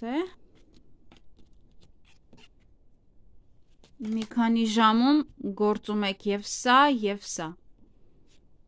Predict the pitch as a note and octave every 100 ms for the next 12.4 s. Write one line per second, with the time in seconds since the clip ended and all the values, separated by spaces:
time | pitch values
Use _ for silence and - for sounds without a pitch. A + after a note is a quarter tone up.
0 | - - - - - - - - - _
1 | - - - - - - - - _ -
2 | - - - - - - G#3+ F#3+ F3+ F3+
3 | G#3 - F3+ E3 - - D3 D3+ E3 F3
4 | A3 C#4+ - - - _ - - - D#3
5 | - C3+ - - D3+ D#3 E3 G#3+ C#4 B3+
6 | D#4+ D#4+ - F#3 F#3+ - - - - -
7 | - - - - - _ _ - - _
8 | - - - - - - - A3+ G3 F#3+
9 | G3 G3 - F#3+ F#3 F3 - - - -
10 | - - - - - - - G3+ G3+ A3
11 | F4+ F#4 A#3+ G3 - A3+ F#4+ B3+ G3 F#3
12 | F3 F#3 F#3